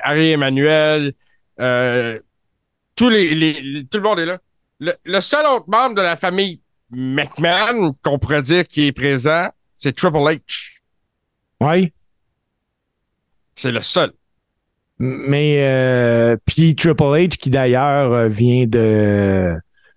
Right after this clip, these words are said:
Speaker 2: de passer à la banque parce que lors de la, de la, de la transaction, euh, il s'est vu remettre la modique somme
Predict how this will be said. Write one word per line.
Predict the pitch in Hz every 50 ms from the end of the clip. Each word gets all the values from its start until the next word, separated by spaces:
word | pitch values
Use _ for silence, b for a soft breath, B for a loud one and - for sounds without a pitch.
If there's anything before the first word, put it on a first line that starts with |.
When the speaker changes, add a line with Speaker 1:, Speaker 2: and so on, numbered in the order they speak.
| _ _ -
Speaker 2:
de | 127 127
passer | 113 - 131 127 117 113 113
à | 147 135
la | 127 123 110
banque | 101 113 123 143 170 175 151 -
parce | - 117 92 -
que | - -
lors | 123 110 113 117 123 127 123 123 113
de | 113
la, | 120 113 107 104 101 98 95 92 90 87 80 76 65 55 - 50 - 52 - _
de | 107 117
la, | 123 120 117 110
de | 104 117
la | 135 135
transaction, | 135 - 139 139 131 120 117 123 110 - - - - 143 147 170 175 170 160 139
euh, | 123 123 127
il | 139 143
s'est | 139 - 156 143
vu | 139 139 160 165
remettre | 156 147 135 123 127 135 135 - -
la | 123 117
modique | 110 113 110 110 104 117 110 -
somme | - - 117 113 117 117 117 123